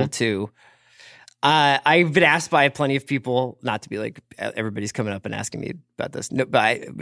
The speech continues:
Speaker 2: my opinion is that I can't tell if Donald Glover was fucking with Tad Friend.
Speaker 1: Sure, but I think that's also part of the fun.
Speaker 2: Yeah.
Speaker 1: I mean, look, I think a-, an essential companion piece to this,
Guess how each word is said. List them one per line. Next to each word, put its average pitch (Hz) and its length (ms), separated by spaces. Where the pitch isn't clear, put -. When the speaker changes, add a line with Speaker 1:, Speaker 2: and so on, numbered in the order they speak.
Speaker 2:
my 143 180
opinion 190 340
is 147 120
that 135 140
I 117 100
can't 127 280
tell 120 180
if 107 80
Donald 104 260
Glover 113 280
was 120 100
fucking - 280
with - 100
Tad - 240
Friend. - 280
Speaker 1:
Sure, 233 500
but 156 120
I 156 60
think 170 140
that's 160 160
also 143 180
part 139 220
of 107 40
the 98 60
fun. - 320
Speaker 2:
Yeah. 147 120
Speaker 1:
I 127 40
mean, 131 260
look, - 260
I 127 80
think 160 180
a-, 147 160
an 123 80
essential 147 420
companion 123 520
piece 87 360
to 139 260
this, 87 600